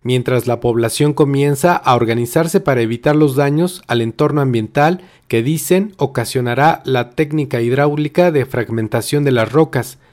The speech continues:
fracking, para extraer el hidrocarburo y el probable despojo de sus tierras. Por lo pronto,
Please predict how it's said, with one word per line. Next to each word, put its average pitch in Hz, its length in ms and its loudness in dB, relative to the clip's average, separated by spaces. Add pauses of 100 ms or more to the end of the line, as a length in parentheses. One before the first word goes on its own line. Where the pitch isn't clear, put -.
fracking, 180 600 0 (320)
para 123 160 4
extraer 131 480 2
el 156 160 2
hidrocarburo 123 920 2
y 139 120 0
el 117 80 0
probable 143 560 2
despojo 139 520 0
de 127 80 4
sus - 260 -10
tierras. 104 500 -4 (640)
Por 120 180 2
lo 117 160 2
pronto, 143 520 2